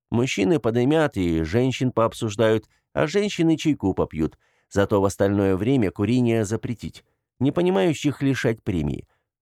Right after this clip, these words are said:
Не всей, конечно, а процентов пять для начала,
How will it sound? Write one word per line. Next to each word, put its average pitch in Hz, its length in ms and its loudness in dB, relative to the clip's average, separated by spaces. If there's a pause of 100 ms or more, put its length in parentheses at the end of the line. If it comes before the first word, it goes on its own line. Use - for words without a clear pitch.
(120)
Не 98 240 2
всей, 147 320 -2
конечно, 82 540 -2
а 85 60 0
процентов 123 760 0
пять 123 420 0
для 85 240 0
начала, 85 540 0